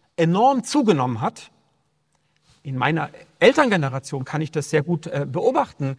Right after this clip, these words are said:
Menschen mit ganz normalem Einkommen, die, äh, eine normale Beschäftigungsverhältnisse hatten, konnten in Urlaub fahren,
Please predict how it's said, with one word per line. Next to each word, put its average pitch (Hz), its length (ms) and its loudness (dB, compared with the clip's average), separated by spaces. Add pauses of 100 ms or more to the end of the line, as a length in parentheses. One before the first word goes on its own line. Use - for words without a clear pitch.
(280)
Menschen 190 460 -2
mit 180 200 -4
ganz 180 240 -2
normalem 165 380 4
Einkommen, 196 480 -2
die, 160 220 -4
äh, 151 200 -6
eine 156 320 -4
normale 156 360 2
Beschäftigungsverhältnisse 175 960 -2
hatten, 143 160 -4
konnten 185 260 -4
in 165 100 -4
Urlaub 233 360 2
fahren, 139 380 -2